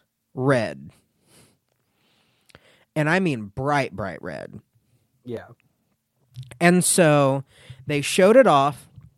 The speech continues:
Speaker 1: at E three nineteen ninety-five. Now, now keep in mind, E three nineteen ninety-five, right? The Sega Saturn was announced as being out today, which f-,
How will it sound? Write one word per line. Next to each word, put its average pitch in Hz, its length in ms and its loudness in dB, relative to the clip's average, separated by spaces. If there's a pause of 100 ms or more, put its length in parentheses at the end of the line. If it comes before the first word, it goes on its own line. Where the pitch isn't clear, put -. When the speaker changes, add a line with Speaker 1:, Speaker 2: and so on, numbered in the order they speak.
(440)
Speaker 1:
at 135 200 -2
E 165 180 4
three 185 280 0
nineteen 160 480 -2
ninety-five. 135 640 -6
Now, 135 220 -4
now 135 160 -4
keep 190 260 -6
in 226 100 -2
mind, 139 300 -4
E 165 160 -8
three 190 240 -4
nineteen 160 400 -6
ninety-five, 120 580 -8
right? 113 280 -6 (640)
The 143 80 0
Sega 226 440 2
Saturn 175 520 2
was 131 180 4
announced 120 760 -2 (680)
as 165 280 2
being 165 500 0 (100)
out 165 340 0
today, 135 640 -2 (1400)
which 143 320 -2 (1000)
f-, - 260 -20